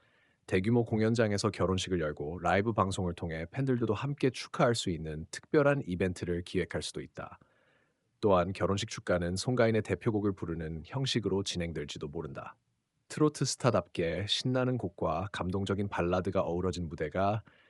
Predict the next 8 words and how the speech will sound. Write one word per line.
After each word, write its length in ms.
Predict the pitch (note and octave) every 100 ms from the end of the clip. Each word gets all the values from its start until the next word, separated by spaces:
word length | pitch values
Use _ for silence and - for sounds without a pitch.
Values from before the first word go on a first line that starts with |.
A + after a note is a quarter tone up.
| _ _
결혼식을 800 | - E2+ E2+ E2+ - F2 E2 F#2+
더욱 340 | - E2 E2+ - _
특별하게 840 | - - C#3+ B2+ F2+ D#2 - F#2 - _ -
만들 340 | - D2+ F2+
것이다. 600 | - - - - - - _ _ _ _ - - - - - _ _ _ _ _ _ - - _ _ _
장구 540 | - A2 A#2 B2 D3+ D#3
퍼포먼스 580 | D#3 D3 C3+ B2 B2 A2
웨딩? 480 | D#2+ D2+ F2 B2